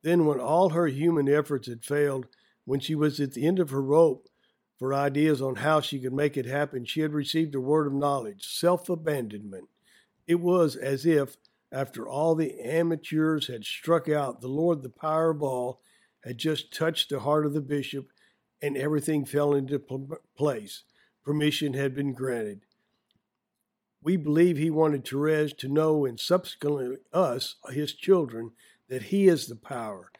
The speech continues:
We are nothing and capable of nothing. All our wheeling and dealing is worthless. He wants us to get out of the way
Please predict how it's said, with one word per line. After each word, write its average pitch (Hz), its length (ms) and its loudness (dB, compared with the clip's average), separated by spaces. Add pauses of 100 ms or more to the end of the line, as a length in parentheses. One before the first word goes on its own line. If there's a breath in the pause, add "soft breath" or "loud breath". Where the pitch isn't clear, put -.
(300 soft breath)
We 151 300 6
are 185 120 10
nothing 160 480 2
and 123 180 -12
capable 165 560 0
of 156 140 4
nothing. 123 460 -6 (840)
All 156 240 4
our 165 160 6
wheeling 165 600 4
and 170 200 2
dealing 156 400 4
is 143 180 0
worthless. 123 600 -6 (300)
He 170 160 -2
wants 175 340 4
us 160 200 4
to 135 140 -8
get 143 380 -2
out 175 180 4
of 170 80 0
the 175 80 4
way 123 480 0